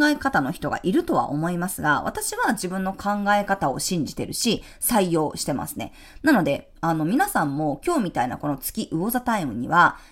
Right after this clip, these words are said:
自分の信じていることを改めて言語化してみるといいかなって思います。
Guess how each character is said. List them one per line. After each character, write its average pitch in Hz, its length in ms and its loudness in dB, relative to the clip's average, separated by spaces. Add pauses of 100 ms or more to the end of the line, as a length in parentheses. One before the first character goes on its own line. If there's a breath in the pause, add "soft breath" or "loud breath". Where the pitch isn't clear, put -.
自 214 160 -2
分 427 240 -6
の 453 100 -10
信 415 340 -4
じ 247 140 -6
て - 80 -6
い 151 120 -2
る 156 60 -2
こ - 140 -6
と 139 140 -6
を 147 180 -4
改 294 220 4 (100)
め 254 100 2
て - 140 -8
言 269 300 2
語 349 100 -2
化 320 140 2
し - 100 -6
て 302 100 2
み 294 120 6
る 165 80 -2
と - 160 -8
い 190 160 -2
い 156 40 -8
か 156 120 -2
な 147 120 0
っ 147 80 -6
て - 120 -8
思 131 180 -6
い 104 60 -8
ま - 100 -4
す。 - 200 -6